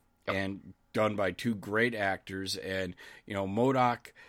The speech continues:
Speaker 2: has been a part of the Marvel universe since, I think, the sixties. So it'll be interesting to see what they do.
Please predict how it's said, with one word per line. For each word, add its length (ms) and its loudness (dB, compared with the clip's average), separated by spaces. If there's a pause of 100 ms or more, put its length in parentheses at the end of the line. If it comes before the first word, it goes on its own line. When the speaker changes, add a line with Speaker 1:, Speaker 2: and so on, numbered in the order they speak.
(120)
Speaker 2:
has 240 0
been 400 0
a 120 -4
part 280 -2
of 40 -4
the 60 -4
Marvel 400 -2
universe 840 -4
since, 400 -6
I 80 -6
think, 220 -10
the 100 -12
sixties. 760 -6 (460)
So 460 -2 (1200)
it'll 120 -6
be 180 2
interesting 380 -6
to 60 -8
see 160 -6
what 160 -10
they 140 -12
do. 240 -16